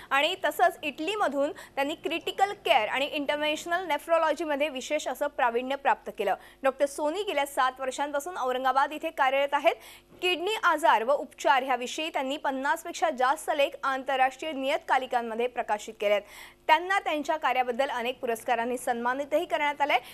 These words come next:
डॉक्टर सोनी यांनी दोनशेहून अधिक यशस्वी किडनी प्रत्यारोपण शस्त्रक्रिया आणि हजारांपेक्षा अधिक फिस्टुला शस्त्रक्रिया करून पन्नास हजारांपेक्षा अधिक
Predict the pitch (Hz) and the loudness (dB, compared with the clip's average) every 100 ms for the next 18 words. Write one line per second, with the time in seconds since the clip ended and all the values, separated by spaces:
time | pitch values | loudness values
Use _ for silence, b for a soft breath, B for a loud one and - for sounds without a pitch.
0 | B 269 311 311 381 - 359 370 403 302 | B 4 4 4 -4 -2 -2 -2 -2 -2
1 | 262 277 294 254 247 247 320 370 262 240 | -2 -4 -4 -2 -2 -4 -6 -4 -4 -4
2 | 320 269 220 262 - 320 - 285 254 349 | -4 -4 -6 -8 -10 -12 -8 -8 -8 -8
3 | 294 247 - 302 320 339 349 - 311 - | -4 -4 0 2 2 0 -2 -2 -6 -4
4 | 294 311 294 359 B B 277 320 311 247 | -4 0 2 2 B B 0 2 2 2
5 | 285 339 381 392 403 349 277 359 - 294 | 4 2 0 -2 2 2 2 -6 -10 -10
6 | - 320 330 359 277 - 269 247 254 262 | -8 -2 -2 -2 -6 -6 -6 -2 0 0
7 | 302 277 277 277 269 254 294 330 339 330 | 2 2 2 -2 -2 0 0 0 0 0
8 | 330 311 349 277 277 | -2 -4 0 2 2